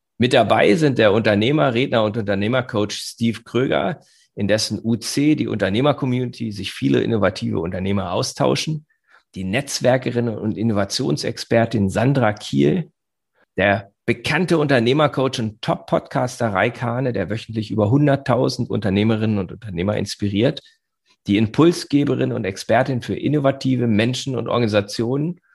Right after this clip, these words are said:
so nenne ich sie jetzt mal, Katrin Stigge, der Serial Entrepreneur und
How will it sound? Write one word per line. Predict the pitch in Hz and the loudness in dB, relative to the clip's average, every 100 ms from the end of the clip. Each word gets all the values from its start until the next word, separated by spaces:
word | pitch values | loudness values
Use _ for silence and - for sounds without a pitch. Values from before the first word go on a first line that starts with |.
| _ | _
so | - 90 | -8 -2
nenne | 98 120 | 2 2
ich | |
sie | - 117 | 2 0
jetzt | - | 0
mal, | 139 135 156 | 0 0 0
Katrin | 117 - 117 101 | -4 -4 -4 -6
Stigge, | - - 135 165 - - _ - - _ _ | -6 -4 -2 -2 -4 -18 _ -20 -20 _ _
der | - | -4
Serial | 101 - 180 165 160 151 135 - | -4 -2 2 6 6 6 2 -2
Entrepreneur | 135 - 131 143 131 131 135 131 104 | -4 -4 -6 -2 2 4 4 4 2
und | 104 107 | -2 -2